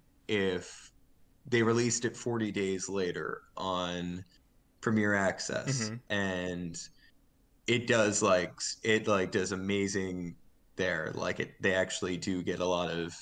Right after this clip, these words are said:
Speaker 1: revenue from that. And if, even if, like, in the box office they make, like, ten mil-,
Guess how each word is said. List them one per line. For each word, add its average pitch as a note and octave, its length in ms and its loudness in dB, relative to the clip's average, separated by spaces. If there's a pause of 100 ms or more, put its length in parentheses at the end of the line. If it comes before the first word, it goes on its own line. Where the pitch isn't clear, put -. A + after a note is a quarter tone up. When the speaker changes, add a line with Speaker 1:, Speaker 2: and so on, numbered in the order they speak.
(760)
Speaker 1:
revenue G2 360 2
from F2+ 240 -2
that. G2 340 2 (480)
And F2+ 760 -2 (2000)
if, A2+ 420 0 (100)
even A#2+ 300 4
if, G#2+ 260 2
like, F#2+ 460 0
in G#2+ 80 -4
the F#2+ 80 -2
box G2 320 2
office F2+ 240 -6
they G2 140 -4
make, F#2+ 260 -6
like, F#2 240 -4
ten F#2+ 300 -2
mil-, F2+ 180 -4